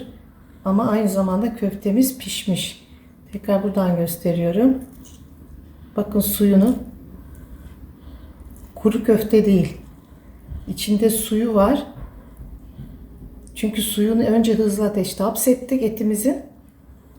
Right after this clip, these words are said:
Daha sonra kısık ateşte pişmesine izin verdik. Şahane bir köfte oldu.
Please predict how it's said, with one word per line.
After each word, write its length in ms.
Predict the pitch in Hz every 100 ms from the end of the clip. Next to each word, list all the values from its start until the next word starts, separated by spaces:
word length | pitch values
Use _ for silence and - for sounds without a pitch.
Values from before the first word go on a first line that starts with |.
| - 190
Daha 220 | 208 285
sonra 380 | - 220 226 220
kısık 320 | - 254 226
ateşte 640 | 214 196 - - 302 302 - - -
pişmesine 600 | 220 - 220 - 220 233
izin 360 | 202 220 220
verdik. 520 | 196 180 170 - - - - - - - - - - -
Şahane 880 | - - 202 208 202 202 208 226 240
bir 240 | 226 - -
köfte 300 | 190 - 202
oldu. 520 | 180 175 - 165